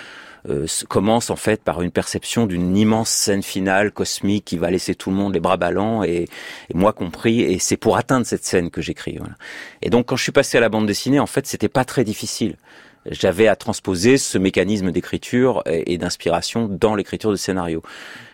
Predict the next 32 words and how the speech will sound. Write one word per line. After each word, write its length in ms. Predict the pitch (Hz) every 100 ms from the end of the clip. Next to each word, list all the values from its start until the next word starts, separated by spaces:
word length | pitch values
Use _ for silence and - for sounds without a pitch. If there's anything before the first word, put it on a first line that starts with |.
| -
Euh, 560 | - 82 76 - - 60
le 220 | 82 104
problème, 440 | - 104 107 143 143
c'est 220 | - 101
qu'une 200 | - 98
fois 160 | -
qu'on 140 | 120 98
a 60 |
fait 160 | 90 98
ça, 340 | - 147 147 -
on 120 | 104
n'a 100 | 95
plus 180 | - 147
vraiment 400 | 110 113 131 143
de 100 | 117
raison 320 | 107 98 120
de 60 | 101
revenir 300 | 90 98 87
à 60 |
la 100 | 85
littérature, 600 | 76 - 80 - - 80 -
parce 200 | 73 -
que 100 | 110
les, 280 | 113 82 62
les 160 | 78
déploiements 440 | 87 92 95 87 92
graphiques, 400 | 85 - 131 92
on 80 |
les 200 | 87 85
a 100 | 101 -
en 60 | 90
vrai. 300 | 80 87